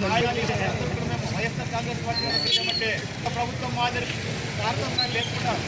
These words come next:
కుల మతాన్ని ఓట్లను వేయాలని చెప్పి అందరికీ ఏం పథకాలు అన్నీ కృషి చేయాలని చెప్పి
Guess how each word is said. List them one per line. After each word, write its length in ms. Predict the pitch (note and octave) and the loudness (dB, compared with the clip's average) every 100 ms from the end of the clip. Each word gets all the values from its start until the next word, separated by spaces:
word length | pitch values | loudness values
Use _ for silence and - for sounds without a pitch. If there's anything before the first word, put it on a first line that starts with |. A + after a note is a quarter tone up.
| - | 0
కుల 120 | A3 B3 | 0 2
మతాన్ని 360 | A#3+ B3 A#3+ A#3+ G#3+ - | 2 2 2 2 2 0
ఓట్లను 360 | A#3+ B3 B3 B3 | 0 0 0 2
వేయాలని 320 | A#3 B3 A#3 A#3+ | 0 0 0 0
చెప్పి 580 | A3 - - - - G#3+ F#3 - B3+ - | 2 2 0 0 0 0 0 0 -2 -2
అందరికీ 360 | B3 C4 B3+ F#3 - | -2 -2 -2 -2 0
ఏం 80 | - | 0
పథకాలు 280 | A#3 - A3+ | -2 0 0
అన్నీ 220 | - - - | 0 0 -2
కృషి 200 | - - | -2 0
చేయాలని 320 | B3 A#3 A#3 | 0 0 0
చెప్పి 240 | A3+ A#3+ | 0 0